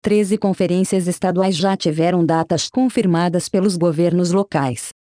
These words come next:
O calendário começa pelo Rio Grande do Norte em três de junho. Também estão previstas etapas em Sergipe, Minas Gerais, Bahia, Ceará, Amapá, Distrito Federal, Alagoas, Amazonas, Tocantins,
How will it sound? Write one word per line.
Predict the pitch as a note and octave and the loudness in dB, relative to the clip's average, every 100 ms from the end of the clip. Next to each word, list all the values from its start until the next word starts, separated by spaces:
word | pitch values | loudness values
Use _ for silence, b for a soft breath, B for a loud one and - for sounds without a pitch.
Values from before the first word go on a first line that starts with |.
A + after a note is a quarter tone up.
| _ - | _ -4
O | |
calendário | G#3 F3 F3 F#3+ F3 E3+ F3 | -2 0 2 2 0 0 -2
começa | F3+ F3 F3+ - F#3+ | 0 0 0 -2 -2
pelo | F#3 F3+ | 0 0
Rio | E3+ G3+ | 0 0
Grande | D#3+ G3 G#3 G#3 | 0 0 0 0
do | F#3 | 0
Norte | E3+ G3 - | 0 0 0
em | G3 | -2
três | F#3 G3 A3 F3+ | 0 0 2 2
de | G#3+ | -2
junho. | E3+ E3+ D#3 B2+ - _ _ _ | 0 0 0 -2 -6 _ _ _
Também | A#3 G#3 F#3 G#3+ G#3+ | 0 2 2 2 0
estão | - F3+ F3+ | -2 -2 -2
previstas | E3 D3 D#3 F#3+ - F3+ F#3+ | 0 -2 0 0 0 -2 -2
etapas | - F3+ F3 F#3 E3 | -2 0 0 -2 0
em | F#3 | -2
Sergipe, | F3 F3+ E3 E3 E3 C#3+ G2+ _ F3+ | 0 -2 0 0 -2 -2 -6 _ 0
Minas | F3+ D3 C3+ | 2 2 0
Gerais, | C3+ D3 F3 G3+ - _ D#3+ | 0 0 0 -2 -8 _ -2
Bahia, | E3+ E3 D#3+ A2+ _ - | 0 2 0 -2 _ -14
Ceará, | - A3 G#3+ D#3 B2 - - | -2 0 2 0 -2 -6 -2
Amapá, | A3 G#3 - G3+ A3 _ D#3 | 0 0 0 -4 -6 _ -4
Distrito | F3+ - - F#3+ E3 | -2 -2 0 0 0
Federal, | G3+ E3+ D3+ A#2 G#2+ _ - | -2 0 0 0 -2 _ -2
Alagoas, | F#3+ F3+ E3 F#3+ F3+ F#3 - _ - | 0 0 0 0 0 -2 -8 _ -2
Amazonas, | G#3+ G#3+ E3+ F3 F3 F#3+ - - _ | 2 2 0 0 0 -2 -4 -14 _
Tocantins, | - F3+ A3 G#3 - C#3+ A#2+ | -4 -2 0 -2 0 0 -2